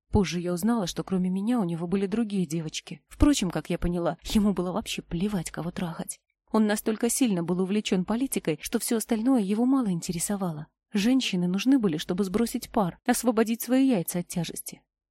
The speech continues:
Но я уже окончательно разочаровалась в нём. Мне было досадно, что я сразу не разглядела в нём подонка, хотя его дружки недалеко от него ушли.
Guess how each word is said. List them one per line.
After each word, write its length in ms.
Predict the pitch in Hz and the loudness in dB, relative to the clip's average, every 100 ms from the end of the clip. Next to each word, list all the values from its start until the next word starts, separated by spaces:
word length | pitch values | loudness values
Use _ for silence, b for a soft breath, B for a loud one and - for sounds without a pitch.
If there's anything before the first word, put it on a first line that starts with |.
| _ - | _ -4
Но 80 | 190 | 0
я 160 | 170 | 0
уже 180 | 170 170 | -2 -4
окончательно 640 | 160 180 185 175 147 151 | -2 -2 -2 -4 -4 -4
разочаровалась 800 | 151 151 - 175 170 160 160 - | -4 -4 -6 -4 -6 -8 -8 -8
в 80 | 151 | -8
нём. 260 | 151 - - _ | -8 -10 -14 _
Мне 200 | 269 202 | 4 6
было 200 | 180 180 | 4 2
досадно, 480 | 190 196 226 190 156 | 2 0 0 0 -2
что 160 | - 180 | 0 0
я 100 | 190 | 0
сразу 340 | - 240 185 | 0 0 0
не 120 | 170 | -2
разглядела 560 | 170 175 196 196 233 180 | -2 0 0 0 0 0
в 60 | |
нём 160 | 190 202 | 0 0
подонка, 540 | 233 196 180 170 170 - _ | 0 2 0 -2 -8 -12 _
хотя 300 | 208 - 175 | 0 0 -2
его 140 | 170 | -2
дружки 420 | 175 196 - - | -2 -2 -2 -2
недалеко 520 | 220 185 175 214 - 165 | 0 2 2 2 2 0
от 140 | - | 0
него 200 | 165 147 | -2 -2
ушли. 400 | 147 - 147 | -2 -4 -6